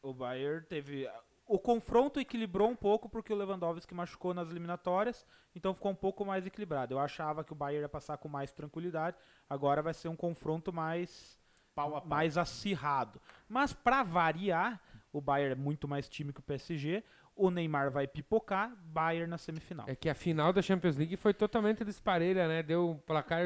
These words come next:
Speaker 3: elástico.
Speaker 2: Não, e daí eu, eu que tô sangrando. É sempre assim, fala de Neymar, o Piazão ele quase se desfaz. Eu acho que vai dar P S G por causa do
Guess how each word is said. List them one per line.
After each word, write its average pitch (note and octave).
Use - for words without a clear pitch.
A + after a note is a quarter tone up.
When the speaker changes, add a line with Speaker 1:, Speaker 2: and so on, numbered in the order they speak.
Speaker 3:
elástico. D#3+
Speaker 2:
Não, C3
e A2
daí B2
eu, E3
eu E3+
que G3
tô F#3+
sangrando. C#3
É C#3
sempre G#3
assim, D3
fala D3+
de F3+
Neymar, D#3
o F3+
Piazão F3+
ele F#3
quase F3
se G#3
desfaz. C3
Eu E3+
acho F3+
que F#3
vai F3+
dar F3+
P G3+
S F3
G D3+
por A3+
causa G3+
do G3